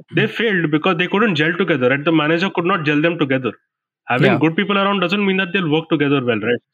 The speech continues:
Speaker 1: So his man management skills are pretty good, I think। No disrespect to any other cricketer, but मुंबई के जो क्रिकेटर्स जो हार्ड वर्क करते हैं, like for example,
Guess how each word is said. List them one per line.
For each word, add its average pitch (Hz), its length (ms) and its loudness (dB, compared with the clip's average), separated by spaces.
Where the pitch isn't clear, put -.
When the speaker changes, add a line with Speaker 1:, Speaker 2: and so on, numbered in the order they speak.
Speaker 1:
So 202 140 2
his 196 120 0
man 156 240 0
management 208 420 0
skills 196 260 0
are 185 60 -4
pretty 170 320 0
good, 156 160 2
I - 20 2
think। 208 180 -6
No 208 160 4
disrespect 196 560 -4
to 196 80 4
any 160 140 4
other 185 180 0
cricketer, 180 340 -2
but 208 120 -4
मुंबई 156 300 4
के 226 120 -2
जो 240 120 0
क्रिकेटर्स 180 480 -2
जो 185 60 2
हार्ड 139 240 2
वर्क 196 180 -2
करते 160 380 0
हैं, 113 80 0
like 147 180 -6
for 143 80 0
example, 165 420 -2